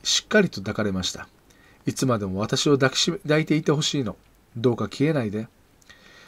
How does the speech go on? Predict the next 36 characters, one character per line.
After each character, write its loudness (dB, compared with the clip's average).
女 2
の -2
子 -2
は -2
急 4
い 2
で 2
あ 2
り 4
っ -2
た -2
け 0
の 2
マ 4
ッ 2
チ -4
を -2
す -4
り -2
ま -4
し -6
た。 -16
辺 4
り 4
は 2
日 -6
の 2
光 2
の 0
よ -2
う -6
に -6
明 -4
る -2
く -8
暖 0